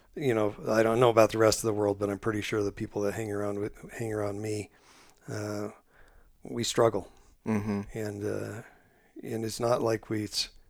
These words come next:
Speaker 1: not like it was, like, m-, months or years ago. Uh, you know, it was, like, yesterday.
Speaker 2: Yeah.
Speaker 1: When I woke up out of, wake, when I woke up in the morning, uh, I had struggles.
Speaker 2: Mm-hmm.
Speaker 1: And then, uh,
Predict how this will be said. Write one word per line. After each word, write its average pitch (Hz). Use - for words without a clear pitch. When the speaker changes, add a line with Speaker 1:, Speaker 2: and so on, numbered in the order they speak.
Speaker 1:
not 120
like 117
it 110
was, 107
like, 107
m-, 110
months 120
or 110
years 113
ago. 104
Uh, 113
you 123
know, 110
it 110
was, 110
like, 107
yesterday. 123
Speaker 2:
Yeah. 104
Speaker 1:
When 120
I 117
woke 123
up 127
out 120
of, 110
wake, 120
when 127
I 120
woke 123
up 123
in 117
the 117
morning, 120
uh, 117
I 127
had 123
struggles. 123
Speaker 2:
Mm-hmm. 110
Speaker 1:
And 110
then, 113
uh, 107